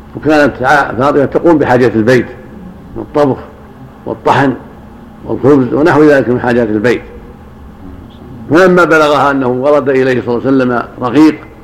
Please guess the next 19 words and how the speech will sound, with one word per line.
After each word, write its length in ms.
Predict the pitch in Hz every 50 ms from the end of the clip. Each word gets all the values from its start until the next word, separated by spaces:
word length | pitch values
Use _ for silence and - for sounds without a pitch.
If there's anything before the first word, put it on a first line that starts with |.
| - - - - - - - - -
ذهبت 360 | - 139 147 151 143 147 113 131
إليه 480 | 131 131 139 135 117 120 127 117 117 - - -
لتطلبه 680 | 131 117 143 135 - 160 151 147 139 117 127 131 120 - - - - - - - - - - -
خادما 500 | 165 170 151 131 143 135 135 127 120 113
تعينه 380 | 147 147 147 170 165 151 135 131
على 240 | 131 139 131 131
مأمونة 260 | 127 127 127 127 123 104
البيت، 320 | 110 117 117 139 135 - - - - - - - - - - - - - - - - - - - - - - -
فلم 160 | 160 180 165
تصادفه 460 | - - 165 156 160 170 151 123 131
عليه 180 | 123 131 135 123
الصلاة 140 | 104 110
والسلام 180 | 123 117 120 120
في 60 | 110
البيت، 320 | 120 123 120 139 131 107 - - - - - - - - - - - - - - - - - - -
فأوصت 340 | 156 165 143 117 135 117
عائشة 320 | 127 139 151 147 117 117 120
له 200 | 131 131 120 123
بذلك، 440 | 117 123 117 127 139 131 120 107